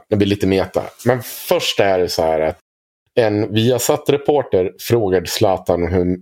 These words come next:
hur, om hur det har varit tagit sig fram som, eh, svensk med invandrarbakgrund. "Det finns smygrasism inom media", säger Zlatan. "Det kan inte acceptera att jag är Ibrahimovic. Men jag njuter. Jag är Ibrahimovic.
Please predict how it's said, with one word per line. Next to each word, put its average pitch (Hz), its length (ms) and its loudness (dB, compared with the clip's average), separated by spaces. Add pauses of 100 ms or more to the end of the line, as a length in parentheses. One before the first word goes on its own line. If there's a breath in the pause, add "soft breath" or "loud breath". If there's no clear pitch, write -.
(100)
hur, 95 420 2
om 107 180 2
hur 98 180 2
det 95 60 2
har 92 80 0
varit 90 360 2
tagit 87 260 0
sig - 140 -6
fram 85 240 0
som, 85 320 -2
eh, 73 60 -4 (320)
svensk 101 540 -2
med 82 120 2
invandrarbakgrund. 107 840 0 (640 loud breath)
"Det 107 80 2
finns 127 280 0
smygrasism 147 880 0
inom 98 220 2
media", 101 380 0
säger - 180 -2
Zlatan. - 500 -4 (160)
"Det 101 120 2
kan 123 180 0
inte 120 180 2
acceptera 113 520 0
att 80 120 -4
jag 78 80 2
är 82 40 2
Ibrahimovic. 82 840 -2 (300 loud breath)
Men 87 120 2
jag 87 140 2
njuter. 107 680 0
Jag 92 180 2
är 104 60 2
Ibrahimovic. 73 920 -2